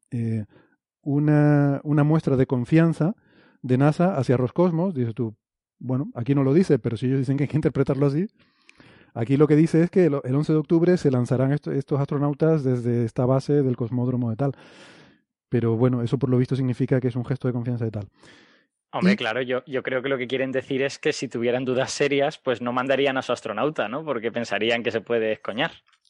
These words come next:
Speaker 1: Vale, pero no sé, me hace gracia cómo se escriben estos comunicados, que hay que andarlos traduciendo e interpretando, ¿no? Porque el comunicado no dice, "Confiamos en Roscosmos" o "Confiamos en", no. Dice,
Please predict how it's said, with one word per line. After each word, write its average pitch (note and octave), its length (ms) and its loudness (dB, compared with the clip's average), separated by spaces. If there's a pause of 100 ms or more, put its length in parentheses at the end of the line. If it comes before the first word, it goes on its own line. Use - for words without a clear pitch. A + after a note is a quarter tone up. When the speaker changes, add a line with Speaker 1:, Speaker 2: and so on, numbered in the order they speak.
(580)
Speaker 1:
Vale, B2+ 440 0
pero B2 200 0
no C3 80 0
sé, C3 160 2
me A#2+ 100 0
hace C3 220 2
gracia C3 320 2
cómo C3+ 160 0
se C3+ 80 0
escriben B2+ 260 2
estos C3+ 200 -2
comunicados, C3+ 520 2
que - 80 -2
hay A#2+ 60 0
que C3+ 80 2
andarlos C3 300 0
traduciendo C3 520 0
e C3 60 2
interpretando, C3 600 -2
¿no? D3+ 120 -2
Porque B2+ 180 -2
el A#2+ 60 -2
comunicado A#2+ 440 0
no D3+ 120 2
dice, C#3+ 340 2 (400)
"Confiamos C3 540 0
en B2+ 160 0
Roscosmos" B2+ 640 -4
o A#2+ 40 -6
"Confiamos B2 520 0
en", C3 100 -4
no. C3 240 -2 (640)
Dice, B2+ 480 2